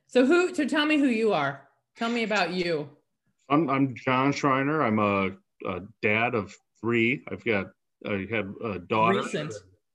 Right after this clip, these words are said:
Speaker 2: Recent twin. So I went from a family of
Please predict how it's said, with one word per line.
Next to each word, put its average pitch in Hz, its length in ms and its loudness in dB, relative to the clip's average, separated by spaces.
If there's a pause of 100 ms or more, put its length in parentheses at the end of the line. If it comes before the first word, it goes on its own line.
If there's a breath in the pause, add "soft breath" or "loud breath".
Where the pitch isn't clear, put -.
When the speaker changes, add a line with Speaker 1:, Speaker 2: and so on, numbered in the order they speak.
(340 soft breath)
Speaker 2:
Recent 120 420 -2
twin. 101 480 0
So 104 160 -2
I 107 60 0
went 107 280 -4
from 104 480 -2
a 98 120 -8
family 113 540 -4
of 98 140 -6